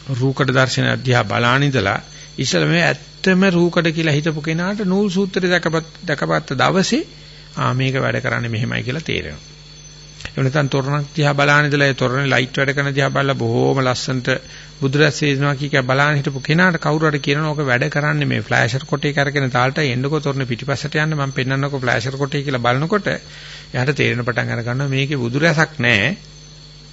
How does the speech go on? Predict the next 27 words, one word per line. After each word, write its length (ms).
මේකේ 260
තියෙන 200
මේ 140
විද්‍යුතයෙන් 680
කරන 260
සෙල්ලමක් 480
කියලා. 260
ඊට 160
පස්සේ 200
කවුරු 240
හරි 120
කිව්වොත් 340
මේ 180
විද්‍යුතේ 640
නෙවෙයි 240
ඕකේ 300
විද්-, 500
මේ 320
ඉලෙක්ට්‍රොනික්ස් 760
මං 200
කියලා 220
දෙන්නම්කෝ 420
කියලා 260
ඉලෙක්ට්‍රොනික්ස් 580
පෙන්වන්න 360
පටන් 300
අරගත්තොත් 480